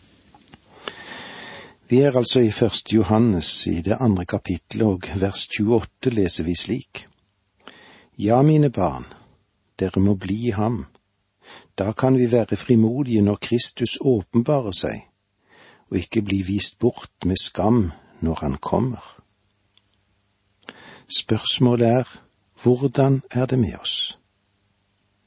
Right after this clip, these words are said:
Har du og jeg frimodighet til å møte Jesus dersom han kom nå? Ligger det en synd og gnager i samvittighetene? Hvordan er det med deg?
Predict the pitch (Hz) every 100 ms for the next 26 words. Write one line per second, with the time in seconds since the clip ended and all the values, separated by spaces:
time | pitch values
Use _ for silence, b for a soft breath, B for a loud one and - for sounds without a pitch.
0 | B B B B - - 107 104 113 135
1 | 113 95 92 117 113 - - - 110 104
2 | 117 - 143 123 117 - 98 98 98 87
3 | 95 95 131 139 113 - - - _ _
4 | _ _ - - 90 90 - 87 82 -
5 | - _ _ _ _ _ _ _ _ _
6 | _ B B B B B B - 98 95
7 | 135 180 - - 160 135 85 76 73 101
8 | 92 107 117 110 82 - - 113 98 82
9 | - - 90 82 87 - - 160 151 -
10 | - 214 - _ _ _ _ _ _ _
11 | _ _ _ _ 101 101 98 92 82 78
12 | - -